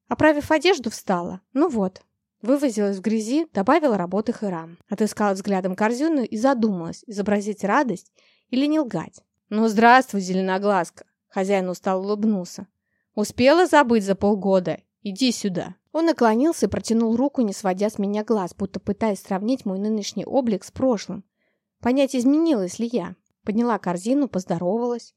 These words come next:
и сухо поздравила Арарк и его конетабля с очередной победой. «Понятно». Улыбка Норна померкла, он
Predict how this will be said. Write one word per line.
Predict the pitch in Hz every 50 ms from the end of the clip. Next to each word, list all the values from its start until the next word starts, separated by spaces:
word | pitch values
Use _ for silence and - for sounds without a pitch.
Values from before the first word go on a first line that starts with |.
| _
и | _ 320
сухо | - - 427 - - 233
поздравила | - 214 208 202 - 220 214 202 202 190 180 -
Арарк | - - 190 196 226 262 269 - -
и | -
его | 196 196 202 202 214
конетабля | 208 - 202 190 185 185 - 226 254 269 220 214 202 196 - _ _ _ _
с | - -
очередной | 208 - - 247 269 247 262 226
победой. | 185 - 226 247 247 240 208 170 175 196 196 - _ _ _ _
«Понятно». | _ - 190 208 226 226 202 180 170 160 151 - 170 165 160 160 175 175 - _ _ _
Улыбка | 220 202 202 196 - - 214
Норна | 208 214 202 196 190 190 185
померкла, | - 190 190 196 226 277 311 - - 285 277 285 294 -
он | - 254 302 349